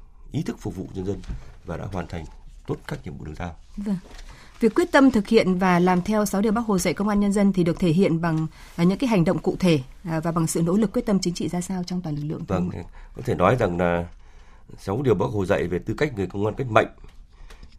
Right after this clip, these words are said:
Speaker 1: là di sản thiêng liêng, vô cùng quý báu mà Bác Hồ để lại cho lực lượng công an dân. Nhận thức rõ ý nghĩa và giá trị của sáu điều Bác Hồ dạy, thì ngay từ năm một nghìn chín trăm bốn mươi tám,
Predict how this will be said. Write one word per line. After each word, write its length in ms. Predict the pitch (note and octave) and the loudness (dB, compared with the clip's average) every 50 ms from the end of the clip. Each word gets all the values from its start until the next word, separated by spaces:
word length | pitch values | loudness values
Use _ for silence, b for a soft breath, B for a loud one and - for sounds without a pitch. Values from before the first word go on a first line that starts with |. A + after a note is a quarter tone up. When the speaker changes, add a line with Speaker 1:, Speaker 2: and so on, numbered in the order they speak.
| - C3 - | -14 -10 -8
Speaker 1:
là 140 | F2 E2+ | -8 -6
di 160 | E2+ G2 G#2+ G2+ | -6 -6 -6 -4
sản 280 | - - F2 C2+ C2 - | -4 -4 -4 -4 -6 -2
thiêng 220 | - A#2+ A#2+ B2 | 0 2 4 6
liêng, 200 | B2+ C3+ B2+ G#2+ - - - - b b b b b b b b b b b b - - | 8 8 8 6 4 -4 -14 -20 b b b b b b b b b b b b -16 -12
vô 200 | - F2+ G#2 G#2 | -4 -2 0 0
cùng 220 | G2+ A2 F#2 F2 | 0 -2 -4 -4
quý 180 | F2 F#2 A2 A2+ | -4 -6 -6 4
báu 240 | G2+ G2+ G2 A#2 D3 | 6 8 8 8 6
mà 80 | D3 | 4
Bác 180 | G2 F#2 A2+ - | 2 0 0 0
Hồ 220 | G2 F#2 F2 E2 | 0 -2 -2 -2
để 140 | D#2 D#2+ D2 | -2 -4 -6
lại 220 | D2+ E2 C#2+ - - | -6 -6 -8 -8 -8
cho 140 | - F#2 F#2 | -6 -6 -6
lực 200 | F2+ E2+ D#2+ D#2 | -6 -8 -10 -10
lượng 120 | C#2+ - | -10 -8
công 100 | - E2+ | -6 -4
an 120 | F2+ F2 F2 | -4 -2 -2
dân. 140 | G2 E2+ E2 - - - - - - - - - - - - - - - - b b b b b b b b b b b b - | -4 -4 -6 -10 -16 -20 -20 -20 -20 -18 -20 -20 -20 -20 -20 -20 -20 -20 -20 b b b b b b b b b b b b -4
Nhận 200 | G#2+ A2 - - | -4 -4 -2 -2
thức 180 | - D3 - | -4 -6 -2
rõ 280 | - A#2+ G2 F#2 C3 C3 | 0 2 2 2 2 0
ý 160 | G#2 A2+ B2 | -2 -2 -4
nghĩa 320 | C3 B2+ C3+ G2+ G#2 - | -2 -2 -2 -2 -2 -4
và 100 | A#2+ A2 | -4 -2
giá 160 | F2+ G2+ B2 D3 | 0 0 0 0
trị 300 | - C#3 A2 - D#2 - | 0 -4 -6 -6 -8 -10
của 160 | - D#2+ D2+ | -8 -8 -10
sáu 320 | D2 - - F2 G#2 C3 C3 | -8 -4 -2 -2 -2 0 0
điều 140 | B2 G#2 | -2 -2
Bác 100 | F2+ G2+ | 0 0
Hồ 160 | B2 A2 F#2 E2+ | 0 -2 -2 -2
dạy, 180 | - D#2 - - - - - - G#2 G2+ | -4 -4 -4 -6 -10 -16 -18 -18 -18 -16
thì 80 | F#2+ E2+ E2 D#2+ D#2 - b b b b b b b b - - | -14 -12 -12 -12 -12 -14 b b b b b b b b -2 4
ngay 160 | A2+ A#2+ B2 B2 | 4 6 6 4
từ 80 | G#2 | 4
năm 180 | F2+ A2 G#2+ G2+ | 2 2 0 0
một 60 | F#2 | -2
nghìn 140 | G2 F2 - | -2 -2 -4
chín 120 | F#2+ F2+ | -6 -8
trăm 180 | F#2 G2+ F#2+ F#2 | -8 -8 -8 -6
bốn 100 | F#2 G2+ | -8 -8
mươi 60 | - - | -6 -6
tám, 200 | F#2 E2+ F2 | -6 -6 -6